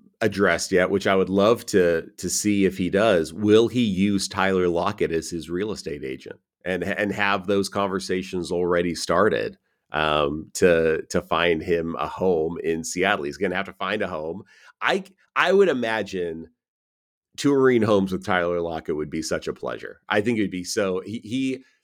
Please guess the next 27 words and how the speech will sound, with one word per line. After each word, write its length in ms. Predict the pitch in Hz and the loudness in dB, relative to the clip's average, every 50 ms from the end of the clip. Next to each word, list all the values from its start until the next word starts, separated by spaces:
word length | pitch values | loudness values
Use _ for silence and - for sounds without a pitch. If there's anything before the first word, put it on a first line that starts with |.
| _ _ _ | _ _ _
I 160 | 120 127 131 | -2 -2 -2
think 200 | 123 147 156 156 | -2 -4 -6 -6
he 120 | 156 156 139 | -4 -4 -4
would 160 | 117 92 - | -4 -6 -6
put 180 | - 120 117 - | -6 -6 -6 -4
you 180 | 113 110 101 | -4 -6 -4
at 100 | 92 87 | -6 -6
ease 540 | 92 98 101 101 107 113 120 120 120 - - _ _ _ _ _ _ | -6 -6 -6 -6 -6 -6 -6 -8 -10 -14 -16 _ _ _ _ _ _
while 380 | - 95 98 107 107 110 110 | -2 2 4 4 6 4 4
he's 220 | 87 98 104 101 98 | 2 2 0 0 0
showing 340 | - - 107 98 101 104 | 2 2 4 4 4 4
you 140 | 101 101 101 | 2 2 2
different 360 | - 98 98 95 101 98 85 | 2 2 2 2 2 0 2
homes 380 | 85 98 95 95 98 101 95 85 | 2 2 4 4 4 2 0 -2
in 80 | 90 82 | -4 -4
different 320 | 92 92 - 101 87 85 | -4 -4 -4 -6 -4 -2
neighborhoods. 760 | 87 90 90 87 92 92 92 95 92 90 90 90 90 - - _ _ _ _ _ _ _ _ _ | -2 -2 -2 -2 -2 -4 -2 -2 -2 -2 -4 -4 -6 -10 -16 _ _ _ _ _ _ _ _ _
I 160 | - 113 127 123 | -4 -2 -2 -2
think 360 | 120 - 143 139 131 - - | -2 -2 -2 -2 -4 -4 -2
that 360 | 117 107 101 98 90 92 - _ _ _ _ _ _ | -2 0 0 -2 -4 -6 -10 _ _ _ _ _ _
if 160 | - 113 104 104 | 0 0 0 2
I 220 | 107 101 117 123 | 0 0 0 0
was 240 | 123 120 117 104 - | 0 0 -2 -2 -6
Coach, 680 | - - 117 110 110 113 107 - - - - - - _ _ _ _ _ _ | -4 -2 0 0 0 0 -4 -8 -12 -16 -16 -18 -20 _ _ _ _ _ _
Coach 380 | - - 110 110 107 104 - 104 | -6 -4 -2 -2 -2 -4 -6 -6
Mac, 500 | 104 101 101 101 98 101 104 - - - - | -4 0 0 0 0 0 -2 -8 -18 -16 -10
that 440 | 95 92 98 95 92 92 90 - | -4 -2 -2 0 0 -2 -4 -6